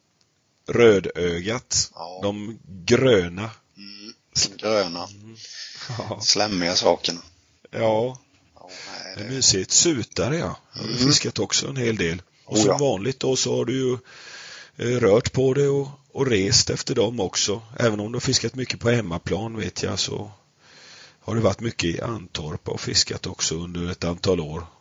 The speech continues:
Speaker 2: Ja.
Speaker 1: Tagit fina fiskar.
Speaker 2: Ja, det var ju, eh...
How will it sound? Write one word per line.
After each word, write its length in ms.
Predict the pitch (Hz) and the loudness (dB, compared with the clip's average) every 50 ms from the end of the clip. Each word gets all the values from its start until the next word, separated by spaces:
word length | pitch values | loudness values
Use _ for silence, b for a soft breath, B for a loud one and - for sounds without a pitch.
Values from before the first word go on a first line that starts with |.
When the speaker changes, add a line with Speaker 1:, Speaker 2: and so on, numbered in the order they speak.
| _ _ - - | _ _ -6 0
Speaker 2:
Ja. 220 | - - 85 87 | 2 2 4 2
Speaker 1:
Tagit 420 | - 87 87 82 90 - - - - _ _ _ _ - | 2 -2 -4 -8 -8 -6 -6 -6 -6 _ _ _ _ -16
fina 520 | - - - 113 113 107 92 90 90 104 | -14 -10 -10 -8 -8 -8 -8 -8 -8 -8
fiskar. 600 | 107 - 123 - - - - - 76 76 82 90 - _ _ _ _ B B B B B B B B B B B B B B B B B B - | -6 -4 0 2 2 2 2 0 -6 -8 -10 -12 -18 _ _ _ _ B B B B B B B B B B B B B B B B B B -4
Speaker 2:
Ja, 320 | - 107 107 110 113 117 117 - _ | 0 2 4 4 2 2 0 -6 _
det 120 | - 110 110 | -10 -4 0
var 200 | 113 117 107 104 | 0 2 2 2
ju, 240 | 104 104 104 104 | 0 0 -2 -2
eh... 380 | 104 107 107 101 101 104 101 101 | -2 -2 -2 -4 -4 -6 -8 -10